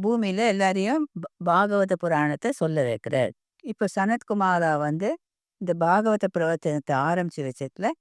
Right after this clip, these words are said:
ஞான வைராக்கியம் ரெண்டும் அவேக்கன் ஆச்சு. தமிழ்ல சொல்லச்ச விழிப்புற்றதுன்னு சொல்லுவோம். இது ரெண்டுமே ஒரு கான்செப்சுவலா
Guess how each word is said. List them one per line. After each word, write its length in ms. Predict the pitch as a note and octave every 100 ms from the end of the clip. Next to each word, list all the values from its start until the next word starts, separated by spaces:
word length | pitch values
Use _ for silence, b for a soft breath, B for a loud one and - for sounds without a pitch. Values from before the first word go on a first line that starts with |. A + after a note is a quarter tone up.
| _ _ _ _ -
ஞான 460 | F3 F3+ G#3+ A#3
வைராக்கியம் 640 | G#3 F3+ F#3 F3+ F#3+ G3 F3+
ரெண்டும் 400 | E3+ F3 G3 D#4 - _ _ _ -
அவேக்கன் 540 | F3+ G3+ G3 F#3 C#3
ஆச்சு. 260 | - - - _ F#3+
தமிழ்ல 520 | G#3 A#3 A3 F#3 D#3+ - -
சொல்லச்ச 420 | F#3+ F#3 F3 - D#4+ - _ _ _ G#3 - E3
விழிப்புற்றதுன்னு 880 | G#3 A#3 - F#3 - C#3+ D#3 E3 G3+
சொல்லுவோம். 440 | - C3 B2+ B2+ - _ _ -
இது 240 | G#3+ G#3+
ரெண்டுமே 720 | G#3+ A#3 C#4 D4+ C#4 B3 D#4 - _ -
ஒரு 160 | G#3+ G3 A3
கான்செப்சுவலா 840 | A3 C4+ - C4+ - C#4+ C#4+ C#4+